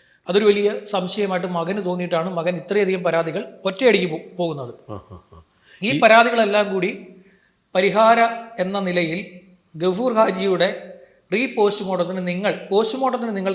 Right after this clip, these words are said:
Speaker 1: തയ്യാറാണോ, അതായത് ഖബറിടം മാന്താൻ നിങ്ങൾ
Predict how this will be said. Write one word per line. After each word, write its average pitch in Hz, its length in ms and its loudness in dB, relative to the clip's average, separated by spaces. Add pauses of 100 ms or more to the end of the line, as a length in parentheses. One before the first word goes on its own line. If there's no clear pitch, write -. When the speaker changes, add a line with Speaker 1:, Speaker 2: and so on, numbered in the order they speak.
Speaker 1:
തയ്യാറാണോ, 175 640 0 (560)
അതായത് 190 340 0
ഖബറിടം 233 440 2
മാന്താൻ 202 480 0
നിങ്ങൾ 190 240 -4